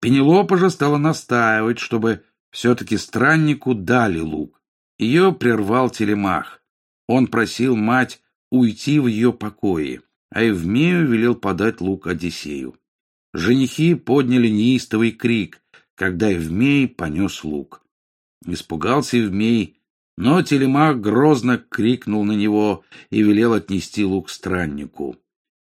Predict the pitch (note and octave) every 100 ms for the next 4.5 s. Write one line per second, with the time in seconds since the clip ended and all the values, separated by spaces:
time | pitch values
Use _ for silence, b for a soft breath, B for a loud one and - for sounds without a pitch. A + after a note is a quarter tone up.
0 | - G2+ F#2 C3 B2+ - G#2 B2 A#2+ G2
1 | D#2+ E2+ - C3+ C#3+ C3+ B2 b b -
2 | A#2 F#2+ B2+ E3+ D#3+ C3 A2+ - C#3+ C#3+
3 | - A2 E2+ F2+ - A#2+ G2+ - F2 E2+
4 | G2 C#3+ F3 E3 -